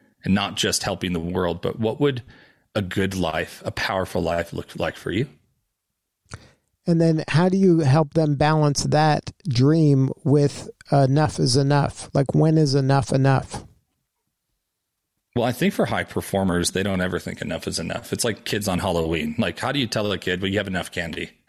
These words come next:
Speaker 1: <laughs> You have some kids who walk around with these, you know, the little, you know, uh, jack-o'-lantern style, you know, buckets to fill their candy with. And then you have other children who walk around with sleeping bags or with pillowcases, and they wanna fill it all the way to the top.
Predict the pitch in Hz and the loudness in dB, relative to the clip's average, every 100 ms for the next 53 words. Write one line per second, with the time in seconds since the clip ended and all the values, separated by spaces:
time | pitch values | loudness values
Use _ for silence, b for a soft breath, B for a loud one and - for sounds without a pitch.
0 | - 214 220 185 185 - 131 B B - | -4 -2 -2 -2 -4 -4 -6 B B -2
1 | 165 165 165 156 120 131 120 120 104 110 | 0 0 0 -2 0 0 0 0 -2 0
2 | 107 107 101 92 98 90 - B B B | 0 0 0 -2 -2 -2 -4 B B B
3 | 101 92 95 110 101 87 B B _ _ | -2 0 0 0 -2 -4 B B _ _
4 | _ 98 87 80 - - 98 87 - 123 | _ -4 -4 -6 -12 -6 -4 -4 -4 -4
5 | 120 117 104 98 95 90 - - 98 95 | -2 -2 -2 0 -2 -2 -4 -4 -4 -2
6 | 90 90 92 - 98 87 95 95 92 87 | -4 -6 -10 -6 -4 -2 -4 -4 -4 -4
7 | - - 92 90 - 117 98 87 85 85 | -6 -4 -4 -4 -4 -2 -2 -2 -4 -4
8 | 95 95 92 90 95 98 90 - 90 92 | -2 0 0 -2 -2 -4 -4 -4 -4 -4
9 | 87 90 90 87 B B B _ 98 87 | -4 -4 -4 -8 B B B _ -6 -4
10 | 101 90 90 87 - 135 123 95 90 85 | -4 -2 -4 -4 -2 -2 -2 -2 -2 -4
11 | 80 80 95 85 90 87 - 123 101 - | -6 -8 -4 -2 -2 -2 -2 -2 -4 -4
12 | 87 - 85 78 - 95 92 95 92 - | -4 -4 -6 -6 -4 -2 -2 -2 -4 -4
13 | 90 87 85 85 80 82 - - - 85 | -4 -2 -4 -4 -8 -10 -10 -10 -6 -8